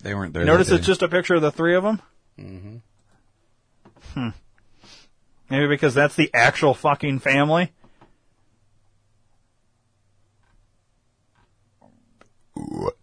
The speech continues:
Speaker 2: Excuse me. I'm sorry.
Speaker 1: Who the fuck was that one? Scroll up. Who the fuck's that? I know that one. Who is that?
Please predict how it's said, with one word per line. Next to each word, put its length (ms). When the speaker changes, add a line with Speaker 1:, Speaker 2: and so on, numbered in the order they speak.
Speaker 2:
Excuse 400
me. 140
I'm 160
sorry. 380
Speaker 1:
Who 180
the 40
fuck 220
was 160
that 260
one? 280
Scroll 360
up. 240
Who 140
the 60
fuck's 240
that? 200
I 100
know 260
that 160
one. 160
Who 140
is 120
that? 200